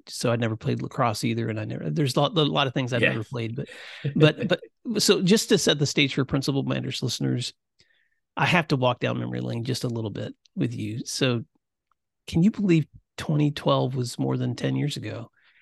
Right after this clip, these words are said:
Speaker 1: So more than ten years ago, Dan, you're being recognized as the Rhode Island Secondary School Principal of the Year.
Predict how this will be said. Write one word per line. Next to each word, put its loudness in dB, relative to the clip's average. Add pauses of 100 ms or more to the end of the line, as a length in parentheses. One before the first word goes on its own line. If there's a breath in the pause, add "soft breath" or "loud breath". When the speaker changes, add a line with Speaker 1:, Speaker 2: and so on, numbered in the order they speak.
(160 soft breath)
Speaker 1:
So 2
more 6
than 6
ten 4
years 6
ago, 2
Dan, -4
you're 2
being 4
recognized -2
as -4
the -4
Rhode 0
Island 0
Secondary 0
School -4
Principal -6 (1080 soft breath)
of 0
the 0
Year. -2